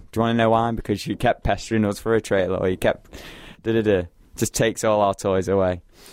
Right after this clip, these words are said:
But no, yeah, three hours and two minutes long, which is hype. Hype. Three hours and two,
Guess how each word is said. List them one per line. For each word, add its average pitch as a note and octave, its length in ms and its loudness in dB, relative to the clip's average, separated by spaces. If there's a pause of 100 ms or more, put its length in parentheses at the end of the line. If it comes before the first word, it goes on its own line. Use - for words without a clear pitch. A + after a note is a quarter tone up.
(140)
But B2 100 -2
no, C3 60 4
yeah, B2+ 140 4
three C3+ 260 -2
hours A#2+ 240 2
and A2 120 -6
two A2 180 -2
minutes G2+ 240 -4
long, F#2+ 300 -2 (120)
which - 280 0
is F2 440 2 (480)
hype. - 520 -2 (680)
Hype. - 520 -4
Three A#2+ 560 0
hours G#2+ 300 0
and F#2+ 140 -2
two, - 140 -4